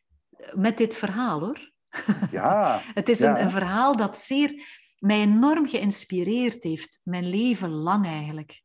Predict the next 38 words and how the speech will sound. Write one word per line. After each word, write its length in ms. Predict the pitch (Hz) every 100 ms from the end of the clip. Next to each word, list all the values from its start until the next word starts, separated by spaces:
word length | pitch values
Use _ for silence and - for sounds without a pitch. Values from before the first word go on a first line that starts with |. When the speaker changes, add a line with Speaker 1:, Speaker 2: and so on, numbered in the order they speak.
| _ _ _ _ _ _ _
Speaker 1:
En 100 | 190
het 140 | 190 196
is 120 | 175
een, 240 | 185 180
een, 280 | 180 170 170
een 100 | -
journalist 560 | 160 190 185 160 285 -
die 120 | 247
mij 140 | 226 220
ooit 240 | 247 247
op 160 | 202 214
een 120 | 196
dag 180 | 214 -
gezegd 320 | 190 208 -
heeft 160 | 202 -
in 220 | 170 160
Mechelen 400 | 226 - 233 220
op 120 | -
een 120 | 170
terras: 460 | 165 160 214 - - - - -
"Weet 260 | 196 226
je 80 | 202
wat 160 | 180 -
Ingeborg 440 | 262 302 175 156
betekent? 580 | 156 - 269 240 151 -
Engelbewaarder." 1000 | 208 208 160 156 180 226 220 160 151 - _ _
Ik 120 | 175
viel 240 | - 196 156
bijna 260 | 214 208 175
van 120 | 175
mijn 160 | 170
stoel, 360 | 156 - 277 214
hè. 120 | 208 302
Ik 140 | 208 -
wist 220 | 254 -
het 100 | 220
helemaal 280 | 175 170 151
niet. 320 | 151 143 -